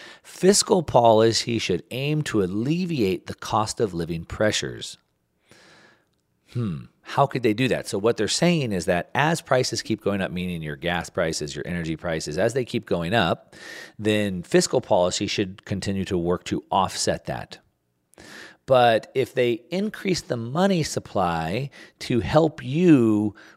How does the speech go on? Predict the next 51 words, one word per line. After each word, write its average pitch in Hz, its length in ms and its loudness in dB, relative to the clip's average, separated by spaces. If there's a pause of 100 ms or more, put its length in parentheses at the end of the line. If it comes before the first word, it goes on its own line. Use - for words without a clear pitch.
with 120 280 2
your 107 220 2
high 120 280 0
gas 113 320 2
prices 104 380 0
or 90 120 -2
energy 110 260 0
prices 92 300 0
or 78 80 -8
food - 260 2
prices, 90 560 0 (300)
then 104 100 -6
that 123 200 2
means 120 300 -2
you 120 120 0
don't 107 340 2
buy 110 300 4
less. 87 580 0 (320)
That 123 160 0
means 120 320 -4
you 117 80 0
continue 117 640 -6
buying 110 420 -2
the 95 80 -8
same 104 360 -10
amount, 127 640 -6
which 117 200 -8
means 120 280 -8
the 117 100 -4
demand's 127 560 -6
still 123 320 -4
there. 139 360 0
And 127 100 -2
if 120 60 -8
the 123 100 -8
demand 139 420 -6
is 123 100 -6
still 123 280 -2
there 139 320 4
while 123 100 6
the 113 60 -4
supply 131 420 -6
goes 123 180 -6
down, 135 220 -6
doesn't 123 220 -4
that 131 100 -2
mean 127 160 -2
prices 117 420 0
keep - 220 -10
going 98 280 -6
up? - 260 -8